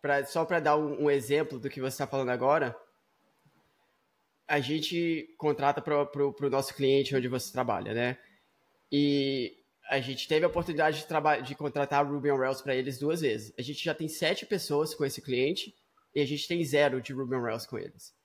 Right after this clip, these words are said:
Ah, aconteceu uma coisa aqui, aconteceu outra coisa lá, não é tudo. Claro, a gente achou candidato, claro, tem. Mas não foi a mesma coisa de quando a gente contratou pra front-end, foi muito mais fácil.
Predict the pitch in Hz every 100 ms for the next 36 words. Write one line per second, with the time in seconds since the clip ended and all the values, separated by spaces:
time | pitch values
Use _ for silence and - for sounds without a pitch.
0 | _ _ - 143 170 349 - 269 269 247
1 | 226 214 185 - 240 226 226 220 220 202
2 | 202 185 190 208 208 214 214 202 190 -
3 | 196 208 160 151 170 190 - 202 196 185
4 | 165 151 147 - 165 175 143 - 175 139
5 | - _ _ _ - 156 156 180 202 196
6 | 180 175 175 170 143 151 165 156 160 165
7 | 156 151 151 - 156 156 156 180 - 151
8 | - 156 156 147 120 127 123 131 143 147
9 | - 127 117 -